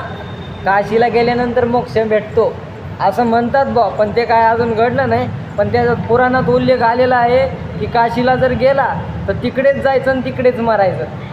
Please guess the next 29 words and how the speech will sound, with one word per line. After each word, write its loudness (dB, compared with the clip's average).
तरच 4
मोक्ष 0
आहे. 2
नाही -2
तर 2
आपले 2
मग 0
काशीला 0
जातात 2
आणि -2
वापस 2
येतात, 2
"आम्ही 0
काशी 0
करून 0
आलो, 0
घ्या 2
पाया 2
पडा 0
आमच्या." 0
आहे 2
का 2
नाही? -2
म्हणून 0
सांगायचं 0
तात्पर्य 0
एवढंच 2
आहे 0
की -8